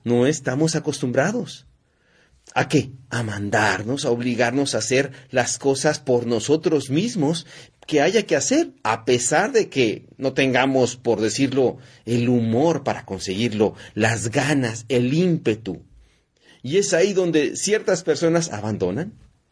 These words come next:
porque no es obligatorio, pero nada tiene que ver con la oportunidad, ni con la empresa, ni con su trayectoria. Todo tiene que ver con el individuo en sí, con sus hábitos y actitudes ante la autodisciplina.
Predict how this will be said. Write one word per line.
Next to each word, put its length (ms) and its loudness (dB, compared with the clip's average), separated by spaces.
porque 260 2
no 120 2
es 140 0
obligatorio, 680 2
pero 180 0
nada 440 2
tiene 280 0
que 160 2
ver 200 -2
con 140 2
la 80 4
oportunidad, 760 2
ni 140 0
con 220 2
la 60 4
empresa, 560 0
ni 160 2
con 140 0
su 140 -2
trayectoria. 840 0
Todo 460 0
tiene 420 -2
que 140 -2
ver 200 0
con 240 2
el 200 0
individuo 640 2
en 100 -4
sí, 320 -8
con 160 0
sus 320 -2
hábitos 560 0
y 40 2
actitudes 600 -2
ante 340 2
la 160 2
autodisciplina. 1160 -4